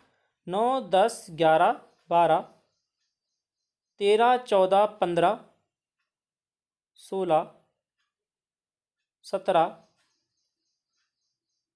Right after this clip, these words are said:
अठारह, उन्नीस।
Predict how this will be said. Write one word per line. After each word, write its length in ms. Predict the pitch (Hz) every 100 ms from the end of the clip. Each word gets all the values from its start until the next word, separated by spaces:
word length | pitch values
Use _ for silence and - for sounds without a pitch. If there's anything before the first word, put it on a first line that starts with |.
| _ _ _ _ _ _ _ _ _ _ _ _ _ _ _ _ _ _ _ _ _ _ _ _ _ _ _ -
अठारह, 560 | 185 - 190 196 214 -
उन्नीस। 500 | 175 170 185 208